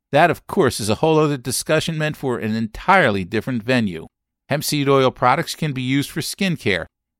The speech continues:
In some C B D topical or beauty and skincare products, hemp seed oil is used as a base. Hemp seed oil will not clog pores and has a lot of healthy ingredients for your skin,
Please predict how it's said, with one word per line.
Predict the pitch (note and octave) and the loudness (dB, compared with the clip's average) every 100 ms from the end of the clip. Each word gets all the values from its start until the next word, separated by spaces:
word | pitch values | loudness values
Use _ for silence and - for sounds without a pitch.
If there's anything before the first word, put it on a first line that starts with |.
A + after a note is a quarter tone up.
| - | -8
In | G#2+ | -4
some | - C#3 | 0 0
C | C3+ - D#3 | 0 -4 -4
B | D3 | -6
D | C3+ C3 | -6 -10
topical | - C3 D3 D#3+ - D#3+ | -4 0 0 0 -4 -4
or | A#2+ | -4
beauty | G2+ A#2+ D3 D#3+ | -2 0 0 -2
and | B2+ | -6
skincare | A2+ - G#3 G#3 A2+ G2+ | -6 -2 0 0 0 -2
products, | - G2+ G#2+ - - _ _ _ | 0 0 0 -4 -10 _ _ _
hemp | C#3 D#3+ | -4 -2
seed | - F3 E3 | -2 -2 0
oil | D3+ D3+ E3 | 2 4 2
is | A#2+ G2 | 0 -2
used | G#2+ C#3+ C#3 | 0 0 0
as | D#3+ | -2
a | D3+ | -2
base. | - B2 E2 - - _ _ _ | -2 -2 -2 -6 -10 _ _ _
Hemp | A#2 B2 | -4 -2
seed | - C#3 C3 | -2 -2 2
oil | B2 B2 B2 | 4 4 4
will | A2+ | 0
not | G#2 B2 G3+ | 2 2 2
clog | - C#3 G#2+ - | 4 4 4 2
pores | G#2+ A2 A#2+ | -2 -2 -2
and | A#2 | -2
has | G#2+ A#2+ | -2 -2
a | A2+ | 0
lot | A2+ A#2 | 2 2
of | F#2+ | 0
healthy | B2+ E3+ F#3 F3+ | 0 0 0 -2
ingredients | D3 D3+ D3+ D#3+ - | -2 -2 -2 -4 -4
for | D#3+ | -4
your | D#3 | -4
skin, | - - C3+ | -4 -2 -2